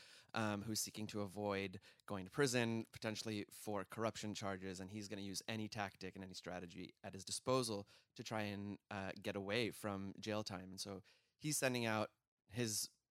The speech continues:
cronies, basically people like Justice Minis-, Minister Yariv Levin,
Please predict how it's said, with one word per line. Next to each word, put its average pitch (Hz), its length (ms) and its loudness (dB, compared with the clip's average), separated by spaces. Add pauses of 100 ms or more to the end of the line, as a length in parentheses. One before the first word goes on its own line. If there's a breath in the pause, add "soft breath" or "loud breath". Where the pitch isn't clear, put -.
(140)
cronies, 139 400 6
basically 110 460 -2
people 107 260 -4
like 98 260 -2
Justice 110 300 0
Minis-, 107 420 -2
Minister 110 540 0
Yariv 107 300 0
Levin, 95 420 -2